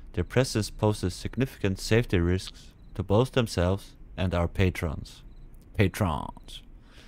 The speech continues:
Sorry. Monitoring station entrances. Ensure all entry points are monitored regularly throughout the night to deter unauthorized access.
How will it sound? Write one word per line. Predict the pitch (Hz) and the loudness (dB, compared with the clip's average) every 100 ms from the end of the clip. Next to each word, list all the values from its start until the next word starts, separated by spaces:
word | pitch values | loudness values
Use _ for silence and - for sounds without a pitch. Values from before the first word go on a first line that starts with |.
| - - - - - - - - - - - - - - | -20 -20 -20 -18 -16 -16 -16 -16 -16 -18 -16 -18 -18 -16
Sorry. | - 101 80 - - - - - - | -6 -2 -2 -4 -14 -20 -20 -20 -6
Monitoring | 120 139 135 131 127 | 2 4 6 6 6
station | 123 - 120 117 110 - | 4 4 4 4 2 2
entrances. | 101 - 90 - - - | 0 0 -2 -2 -10 -10
Ensure | 82 - 127 151 | -10 2 4 6
all | 131 131 | 4 4
entry | 143 - | 0 0
points | 113 - 104 113 - | -2 2 2 0 -6
are | - 92 | -2 -2
monitored | 87 90 127 131 120 113 - | 0 0 0 2 2 2 2
regularly | 98 120 120 104 95 98 | 2 2 4 2 2 0
throughout | 98 - 98 98 | -2 -2 2 2
the | 110 | 2
night | 98 85 80 - - - | 0 0 -2 -10 -20 -8
to | 92 | -6
deter | 92 95 - 107 120 - | -2 -2 4 4 4 0
unauthorized | 101 98 101 101 92 90 - | -2 2 2 2 0 0 -2
access. | 85 85 - - - | -4 -4 -8 -14 -16